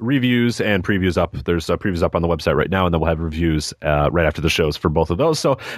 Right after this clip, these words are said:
make sure you're following along. Also go to our forums, voice wrestling dot com slash forums, where I'm sure there'll be much discussion about them. And also follow us on Twitter at Voices Wrestling, where we'll be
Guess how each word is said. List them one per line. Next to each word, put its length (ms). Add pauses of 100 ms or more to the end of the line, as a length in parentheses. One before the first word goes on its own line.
make 80
sure 100
you're 40
following 260
along. 160
Also 180
go 80
to 80
our 80
forums, 460
voice 260
wrestling 220
dot 140
com 160
slash 220
forums, 400 (280)
where 100
I'm 60
sure 160
there'll 80
be 100
much 220
discussion 440
about 240
them. 120
And 80
also 180
follow 240
us 140
on 80
Twitter 400
at 180
Voices 380
Wrestling, 260
where 100
we'll 60
be 180